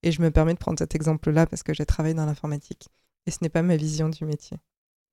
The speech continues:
Donc là, je vous ai donné tout ce qui est critères non constructifs.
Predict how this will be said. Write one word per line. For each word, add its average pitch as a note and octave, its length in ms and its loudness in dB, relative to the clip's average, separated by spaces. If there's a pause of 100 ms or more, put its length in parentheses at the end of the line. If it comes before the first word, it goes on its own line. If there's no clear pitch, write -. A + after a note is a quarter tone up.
(520)
Donc F3 180 -2
là, G3+ 120 6
je F3+ 60 0
vous E3+ 160 2
ai D#3+ 40 4
donné E3 260 2
tout - 120 -6
ce - 80 -6
qui - 140 -4
est D#3 80 0
critères F3 420 0
non E3 140 0
constructifs. - 580 -6